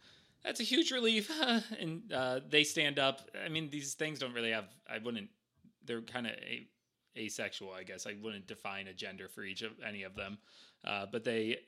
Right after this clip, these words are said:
uh, they stand up and they say, "I, I, oh, well, that, geez, that's a relief because, oh boy, he came in here real, real scary like, and he threatened me and he stabbed this desk with his, his scythe arm, and I, I thought I was a goner for sure.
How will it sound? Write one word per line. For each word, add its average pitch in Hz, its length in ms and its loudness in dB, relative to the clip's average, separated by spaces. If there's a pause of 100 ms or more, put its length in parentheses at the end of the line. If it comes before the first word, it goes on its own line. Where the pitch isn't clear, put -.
(140)
uh, 123 100 0
they 117 120 -2
stand 139 320 -2
up 131 140 0
and 135 80 -8
they 131 40 -4
say, 143 140 -4
"I, 202 120 0 (160)
I, 208 60 -8 (640)
oh, 254 200 6 (200)
well, 339 180 4
that, 269 160 6
geez, 339 240 8
that's 240 200 6
a 254 40 0
relief 247 280 6
because, 220 260 2 (460)
oh 277 80 2
boy, 247 220 10
he 269 140 4
came 311 200 0
in 320 100 0
here 269 280 0 (100)
real, 254 360 4 (100)
real 254 180 2
scary 269 360 2
like, 254 280 6
and 226 180 2 (360)
he 240 260 -12
threatened 233 360 6
me 247 260 4
and 220 180 4 (260)
he - 240 -14
stabbed 247 500 8
this 240 220 2
desk 240 480 6
with 247 140 2
his, - 340 -4 (100)
his 180 180 -4
scythe 247 360 4
arm, 254 340 4
and 226 140 0
I, 214 360 2
I 254 40 4
thought 247 200 2
I 240 60 4
was 226 180 -2
a 233 80 -4
goner 240 380 2
for 233 140 -2
sure. 226 480 4